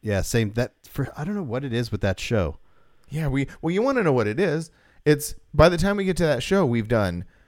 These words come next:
Speaker 2: L S T, we've done our show, we've done mini nats, um, and whatever else little things that, that kinda fill in those gaps. I mean,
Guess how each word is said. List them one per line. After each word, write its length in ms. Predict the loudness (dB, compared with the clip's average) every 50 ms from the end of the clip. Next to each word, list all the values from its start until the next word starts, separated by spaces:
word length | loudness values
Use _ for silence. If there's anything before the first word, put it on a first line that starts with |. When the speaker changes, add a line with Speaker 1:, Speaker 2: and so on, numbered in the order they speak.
| _ _ -2
Speaker 2:
L 200 | 0 2 4 4
S 140 | 4 2 0
T, 340 | 0 0 0 0 -2 -4 -8 -14 _ -8
we've 160 | -6 -4 -2 0
done 160 | 0 -2 -2
our 200 | -2 -2 -2 -2
show, 180 | -2 0 0 0
we've 160 | 0 -2 -2
done 220 | -2 -4 -4 -2 -2
mini 220 | -2 0 0 -2
nats, 500 | -2 -2 -2 -2 -4 -6 -10 -14 -18 -18 -18 -20 _ _ _ -20 -6 -2
um, 340 | 0 2 2 2 0 -2 -4
and 140 | -6 -4 0
whatever 380 | 2 2 4 4 2 2 2 2
else 220 | 2 2 2 0
little 180 | 0 0 0 0
things 300 | -2 -4 -4 -4 -4 -2
that, 260 | -2 -2 -4 -4 -4
that 240 | -4 -4 -4 -2 -2
kinda 240 | -2 -2 0 -2 -2
fill 240 | -2 -2 -2 0 -2
in 60 | -4
those 180 | -4 -6 -6 -4
gaps. 360 | -2 -2 -2 -2 -2 -4 -4
I 80 | -4 -4
mean, 220 | -4 -4 -6 -8